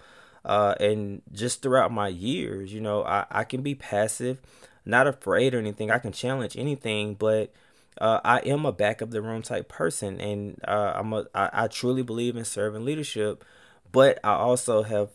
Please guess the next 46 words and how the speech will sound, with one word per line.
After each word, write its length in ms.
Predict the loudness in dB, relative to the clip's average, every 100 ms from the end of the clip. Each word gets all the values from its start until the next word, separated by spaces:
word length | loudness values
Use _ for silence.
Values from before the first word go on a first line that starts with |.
| -14
grown 360 | -6 -2 0 0
in 120 | -2
areas 540 | -2 -2 0 0 -2 -2
where 180 | -2 0
it's 100 | 0
like, 100 | -2
okay, 460 | -2 0 0 -2 -12
you 300 | -20 -12 -6
know, 160 | -4
just 240 | -4 -6 -4
listening, 360 | -2 0 0 -4
like, 180 | -4
"No, 380 | 0 2 2 0 -6 -20 _ _ _
you, 120 | -12 -8
you 120 | 2
gotta 220 | 4 4
take 240 | 2 0
things 200 | -2 -4
by 140 | -2 -2
the 60 |
horn 460 | -4 -6 -6 -4 -4
here. 200 | -6 -6
You 160 | -6 -8
can't 300 | -6 -6 -6
just 300 | -6 -4 -4
sit 240 | -4 -4
and 140 | -6
be 220 | -8 -8 -8
passive 520 | -4 -2 0 -4 -6
here." 220 | -2 -2
So 400 | 0 2 2 0 -8 -20 -8
I'm 180 | -6 -2
learning 520 | 0 0 0 -2 -2
what 100 | 0
I 60 | 2
like 240 | 2 -2
to 60 | -6
say, 260 | -2 0 0
the, 320 | -2 -6 -8 -6
the 160 | -4
right 420 | -4 0 0 0
leader 260 | -2 -4 -2
at 120 | -2
the 80 | -2
right 260 | 2 2 0
time. 580 | -6 -4 -4 -6 -10